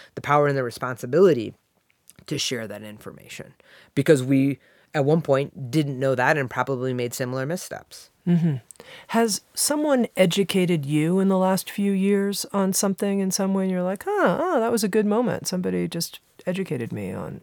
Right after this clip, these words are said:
Speaker 2: on something or other." And,
Speaker 1: Oh,
Speaker 2: "Oh, that's
Speaker 1: yeah. I mean,
Speaker 2: interesting."
Speaker 1: I feel like con-, you know, we're con-, I feel like we're constantly learning. I feel, my, um, the daycare where my son goes to school, the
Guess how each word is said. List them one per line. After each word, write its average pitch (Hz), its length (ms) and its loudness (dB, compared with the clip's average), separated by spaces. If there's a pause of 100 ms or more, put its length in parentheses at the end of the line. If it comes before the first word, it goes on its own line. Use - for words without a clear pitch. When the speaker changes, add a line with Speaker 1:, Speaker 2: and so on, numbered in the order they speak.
Speaker 2:
on 64 240 -8
something 69 380 -6
or 67 80 -6
other." 60 240 -6
And, - 120 -8
Speaker 1:
Oh, 285 200 8
Speaker 2:
"Oh, - 20 4
that's 269 120 2
Speaker 1:
yeah. 247 200 8
I 208 60 2
mean, 202 80 2
Speaker 2:
interesting." 202 100 2
Speaker 1:
I 196 80 4
feel 202 160 -2
like 165 160 4
con-, - 260 -2
you 185 140 2
know, 160 140 4
we're 165 100 4
con-, 170 400 0
I 156 60 -4
feel 175 140 -4
like 170 100 0
we're 160 100 -4
constantly 123 640 -6
learning. 110 320 -8
I 120 40 -10
feel, 127 180 -10
my, 143 480 2 (420)
um, 135 460 -2 (100)
the 139 260 2 (140)
daycare 160 300 8
where 139 100 6
my 127 300 2
son 147 260 -2
goes 131 280 0
to 131 120 -10
school, 123 560 -2
the 123 380 -6